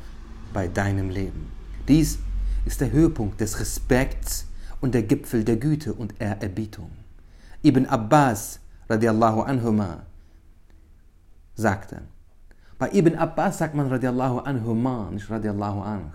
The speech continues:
Warum? Weil sein Vater, Abbas, radiallahu anh,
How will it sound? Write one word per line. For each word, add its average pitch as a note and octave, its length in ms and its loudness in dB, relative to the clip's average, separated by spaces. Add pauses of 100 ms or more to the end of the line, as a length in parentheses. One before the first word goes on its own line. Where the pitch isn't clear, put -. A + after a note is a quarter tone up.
Warum? G#2 380 -6 (840)
Weil A#2 160 0
sein C3 180 0
Vater, D#3 560 -4 (680)
Abbas, A#2 680 0
radiallahu A#2 520 0
anh, C3 260 0